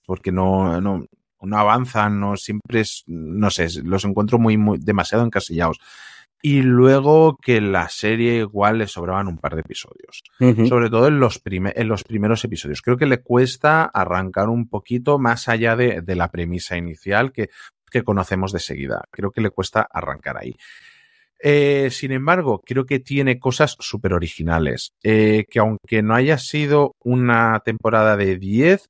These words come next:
Speaker 1: creo que da para hacer más temporadas. Que creo que,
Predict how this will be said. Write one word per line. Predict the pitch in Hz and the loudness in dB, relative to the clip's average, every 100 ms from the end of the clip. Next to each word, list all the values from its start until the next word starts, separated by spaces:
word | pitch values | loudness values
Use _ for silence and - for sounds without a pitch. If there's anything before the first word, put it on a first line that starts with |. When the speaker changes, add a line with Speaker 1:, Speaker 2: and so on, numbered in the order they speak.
| _ | _
Speaker 1:
creo | 113 113 117 | -2 0 -2
que | - 131 123 113 104 92 98 | -2 0 2 0 -2 -6 -6
da | 110 123 180 - | -2 2 0 -2
para | - 82 82 82 80 | -6 -4 -4 -4 -4
hacer | 95 107 101 120 - | -6 -6 -4 -4 -4
más | 101 98 - | -4 -4 -4
temporadas. | 110 - 76 71 57 50 - | -6 -4 -4 -4 -6 -10 -12
Que | - 101 | -12 -4
creo | 123 123 | -4 -2
que, | - | -2